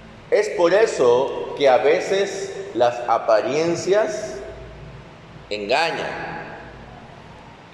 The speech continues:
Es por eso que a veces nosotros podemos errar en calificar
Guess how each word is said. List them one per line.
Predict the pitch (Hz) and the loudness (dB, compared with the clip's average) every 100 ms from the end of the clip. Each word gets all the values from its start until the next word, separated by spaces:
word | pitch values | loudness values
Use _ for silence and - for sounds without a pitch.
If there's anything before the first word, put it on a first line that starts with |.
| - - - - - - - - - - | -20 -20 -20 -20 -20 -20 -20 -20 -20 -2
Es | 160 165 | -2 2
por | 175 180 | 2 2
eso | 170 180 | 2 2
que | 165 | 4
a | 139 | 6
veces | 156 180 190 185 - | 6 2 0 0 0
nosotros | 127 135 160 165 | -2 -2 0 0
podemos | - 135 135 151 156 160 - - - - - - - - - - - - - - - - - | 2 4 4 4 2 2 0 -8 -10 -12 -14 -16 -18 -20 -18 -16 -16 -16 -20 -20 -20 -20 0
errar | 120 120 123 139 143 175 - - - - - - - - - - - - - - 107 | 4 6 6 4 4 2 0 -6 -8 -8 -10 -14 -16 -18 -20 -20 -20 -20 -20 -12 -4
en | 113 | -2
calificar | 117 120 120 120 101 131 139 147 - - - - - | 0 0 0 -6 2 4 6 4 -2 -4 -6 -8 -12